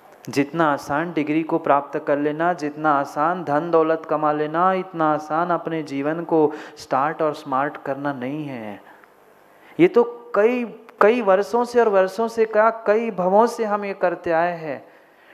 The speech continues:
टेबल के नीचे से, टेबल के ऊपर से, बाहर से, इधर से, उधर से,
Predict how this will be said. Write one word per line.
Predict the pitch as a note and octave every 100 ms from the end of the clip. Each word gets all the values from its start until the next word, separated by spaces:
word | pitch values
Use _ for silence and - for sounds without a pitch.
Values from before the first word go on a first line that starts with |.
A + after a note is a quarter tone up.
| _
टेबल | F3+ F3+ F#3
के | F3+
नीचे | E3 E3 E3 F3+
से, | E3+ F3 F3
टेबल | E3 E3 F3+
के | F3
ऊपर | E3 D#3+ F3+ F3+
से, | - F3 F3
बाहर | D3+ D3+ F3+ F#3
से, | F#3 F3
इधर | E3 E3+ F3+
से, | F3+ F3+
उधर | E3+ F3 E3+
से, | E3+ E3